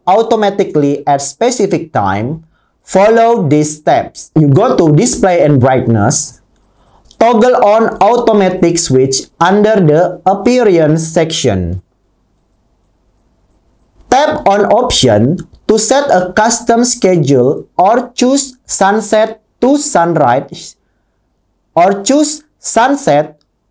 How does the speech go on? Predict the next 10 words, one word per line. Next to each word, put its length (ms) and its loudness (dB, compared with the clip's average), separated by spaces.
to 160 2
sunrise 720 -2
to 60 0
automatically 1300 0
enable 500 0
dark 380 0
mode 260 -4
based 400 -2
on 300 -4
your 420 -2